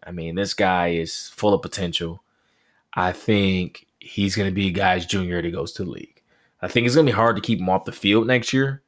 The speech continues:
And the year after that, I think, I know for sure he's a starter.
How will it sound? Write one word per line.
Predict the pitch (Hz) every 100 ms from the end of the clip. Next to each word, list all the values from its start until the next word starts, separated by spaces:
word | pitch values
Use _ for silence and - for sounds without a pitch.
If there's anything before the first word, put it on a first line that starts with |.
| _ _ _ _ _ _
And | 104 95
the |
year | 95 95
after | 87 87
that, | 92 117
I | 120 76
think, | - 101 78
I | 87
know | 87 101
for | 101
sure | 113 - 127
he's | 123
a | 127
starter. | - 139 151 143